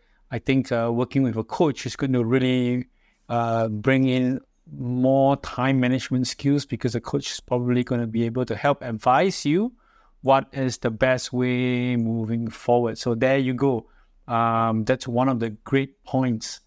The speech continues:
If you do decide to work with a coach, uh, that's gonna help you manage, uh, these obstacles.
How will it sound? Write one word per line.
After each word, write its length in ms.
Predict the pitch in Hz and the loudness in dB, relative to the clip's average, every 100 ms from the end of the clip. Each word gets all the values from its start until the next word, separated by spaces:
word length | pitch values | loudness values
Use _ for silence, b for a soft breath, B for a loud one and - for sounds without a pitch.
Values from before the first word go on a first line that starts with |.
| _ _ _ _ | _ _ _ _
If 240 | 117 113 117 | -6 -2 0
you 340 | 113 113 110 | 0 0 0
do 220 | 110 135 | 2 2
decide 500 | 123 110 123 120 127 | 2 2 4 4 2
to 60 | - | -2
work 420 | 110 113 117 - | 0 2 2 0
with 220 | 110 104 | -4 -2
a 300 | 113 110 107 | -2 -2 -2
coach, 480 | 104 - 135 139 - - - _ _ | -6 -2 -2 -2 -14 -18 -20 _ _
uh, 240 | - 110 110 | -4 -2 0
that's 240 | 104 110 | 0 -2
gonna 160 | - 113 | -2 0
help 260 | 127 127 | 0 0
you 120 | 131 123 | 0 0
manage, 580 | 117 113 123 - - | 0 0 0 -4 -6
uh, 220 | 110 107 104 | -4 -4 -2
these 260 | 104 113 - | 0 0 -2
obstacles. 580 | 104 - - - 107 | -8 -8 -6 -4 -4